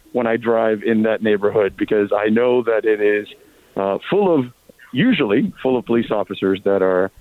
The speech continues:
uh, looking to see if, uh, you are going above the speed limit. So I try my best to not go very fast down there. Now, Missus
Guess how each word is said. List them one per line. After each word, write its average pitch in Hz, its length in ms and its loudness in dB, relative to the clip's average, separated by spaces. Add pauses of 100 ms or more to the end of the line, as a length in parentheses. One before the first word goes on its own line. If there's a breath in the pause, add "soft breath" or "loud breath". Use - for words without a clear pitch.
(420)
uh, 87 140 0
looking 117 380 2
to 101 120 -2 (100)
see 110 220 4
if, 101 220 2 (100)
uh, 92 100 2
you 104 260 2
are 98 80 0
going 107 280 0
above 110 300 -2
the 98 100 0
speed - 280 -2
limit. 78 340 -4
So 104 140 0
I 127 120 0
try 147 220 -2
my 127 160 2
best 117 340 -2 (460)
to 131 80 -4
not 131 280 -4
go 104 220 0
very 104 300 -4
fast 95 320 -4
down 98 240 -2
there. 87 200 -2
Now, 117 120 -2
Missus 185 300 0